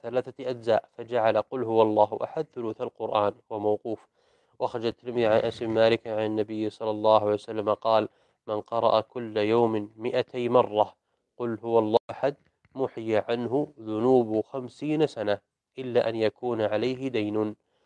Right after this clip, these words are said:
وفي رواية: "من أراد أن ينام على فراشه فنام على يمينه ثم قرأ قل هو الله أحد مائة مرة،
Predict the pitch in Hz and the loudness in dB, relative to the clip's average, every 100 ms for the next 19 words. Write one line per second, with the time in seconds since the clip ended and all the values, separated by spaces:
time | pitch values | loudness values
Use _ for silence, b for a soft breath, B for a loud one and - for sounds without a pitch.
0 | _ _ - 113 107 117 131 131 107 - | _ _ -6 -2 6 6 6 0 -6 0
1 | 107 117 113 - 113 110 113 113 107 117 | 4 6 4 -2 -2 2 2 2 2 4
2 | 117 - 113 110 113 117 110 113 107 104 | 4 4 2 4 2 0 -6 -6 -6 -4
3 | 107 117 117 107 113 113 113 113 113 113 | 0 2 2 2 4 4 2 2 -2 -2
4 | 110 113 - 107 107 - 117 113 113 - | -2 -4 -6 -4 -4 -2 -2 0 -2 -6
5 | 127 110 110 110 110 117 110 120 - 107 | -4 2 4 4 8 8 8 4 2 -2
6 | 107 110 127 135 139 113 107 | -4 -4 -4 0 0 4 2